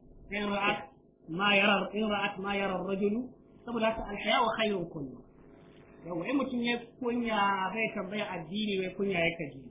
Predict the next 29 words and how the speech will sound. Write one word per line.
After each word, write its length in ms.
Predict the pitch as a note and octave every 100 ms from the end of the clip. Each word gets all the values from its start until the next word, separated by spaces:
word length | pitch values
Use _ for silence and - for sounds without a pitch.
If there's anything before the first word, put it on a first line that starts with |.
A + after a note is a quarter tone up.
| - -
Ko 160 | - G#3
kuma 500 | G#3+ G#3+ G#3+ A3 G#3+ G3+
bai 100 | A3
wani 200 | G#3 G#3
abu 200 | G3 F#3+
na 160 | F#3+
alkhairi, 320 | F#3 G#3 G#3 F#3+
wai 160 | G3+
kunya 240 | G3+ A3 F#3+
ya 80 |
kaji, 240 | F3+ E3+ -
to 100 | F#3+
ba 160 | F3+ F3+
haya'u 320 | E3+ F#3+ F3
ta 200 | D#3 C#3+
ba. 80 | C#3
Kaka 220 | - - A3
ce 120 | G3
mata 240 | F#3 - D3+
haya'u. 400 | D#3 D#3+ D#3 - - - - - - - -
Istihya'u 680 | - F#3+ - G#3 F#3 A3 A#3 F#3
kila 180 | A3+ G3+
aka 180 | F3+ E3+
ce 120 | - D#3
mata. 240 | D#3 - - - - - - -
Ta 120 | -
ku 120 | A3 F#3+
istihya'u 640 | A3 - A#3 G3+ A3 G#3 -
suka. 380 | - A3 -